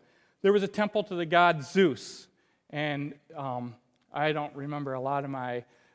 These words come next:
mythology, mythology classes from college, but Zeus was the head Roman god.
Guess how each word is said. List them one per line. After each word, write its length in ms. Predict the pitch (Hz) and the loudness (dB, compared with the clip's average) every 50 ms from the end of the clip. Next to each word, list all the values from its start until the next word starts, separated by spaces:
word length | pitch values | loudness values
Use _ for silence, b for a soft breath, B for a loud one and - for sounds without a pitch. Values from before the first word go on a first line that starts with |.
| b - | b -4
mythology, 680 | 160 156 - 156 147 147 147 156 156 147 139 135 139 135 _ _ _ | -4 -4 -2 0 2 2 4 2 2 0 -2 -6 -10 -10 _ _ _
mythology 580 | 165 156 147 - 160 156 156 160 151 139 143 131 - | -10 -10 -4 0 2 4 4 4 2 0 -4 -10 -12
classes 560 | - - 151 139 139 139 - - 165 160 143 | -4 0 4 4 4 2 0 -4 -8 -8 -8
from 140 | - 131 127 | -10 -12 -12
college, 600 | - - 147 131 127 127 127 143 139 131 - - | -6 -4 -2 0 0 0 -2 -4 -6 -8 -10 -12
but 100 | - 143 B B B B B B | -12 -12 B B B B B B
Zeus 320 | 147 143 190 240 240 - - | -2 2 2 2 2 2 0
was 220 | 208 185 147 147 | 0 0 0 -2
the 260 | 165 165 160 160 156 160 - | 0 0 2 0 0 -2 -6
head 360 | - - 214 233 214 165 165 | -2 2 2 2 2 2 2
Roman 360 | 180 190 196 190 180 170 156 | 2 2 2 0 -2 -2 -2
god. 380 | 156 147 143 135 123 117 131 | -2 -2 0 0 -2 -4 -4